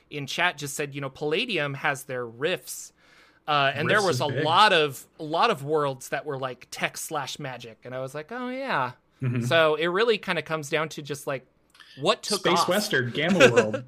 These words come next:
Speaker 2: you know,
Speaker 1: Yeah.
Speaker 2: there was, like, there was space stuff. So it's, I just, yeah. So I lo-, I love the idea that we're back in that mode of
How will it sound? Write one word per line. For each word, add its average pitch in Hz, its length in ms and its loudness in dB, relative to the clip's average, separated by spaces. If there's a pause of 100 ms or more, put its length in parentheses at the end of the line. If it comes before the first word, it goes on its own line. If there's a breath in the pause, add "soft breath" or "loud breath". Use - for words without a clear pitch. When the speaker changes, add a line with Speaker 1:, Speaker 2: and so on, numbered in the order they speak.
(100)
Speaker 2:
you 131 140 -6
know, 123 140 0
Speaker 1:
Yeah. 185 140 4
Speaker 2:
there 147 100 0
was, 139 160 -2
like, 131 240 -4
there 135 180 -2
was 135 200 -4
space - 380 -8
stuff. 123 240 -14
So 110 240 -10 (240)
it's, 196 220 2 (160)
I 175 120 4
just, 180 240 0 (140)
yeah. 135 220 2
So - 160 -2
I 147 100 4
lo-, 151 240 -2
I 151 60 0
love 147 180 0
the 147 100 0
idea 131 200 0
that 127 140 0
we're 123 120 -2
back 123 300 -2
in 120 80 -2
that 117 280 -8
mode 117 280 -4
of 107 260 -8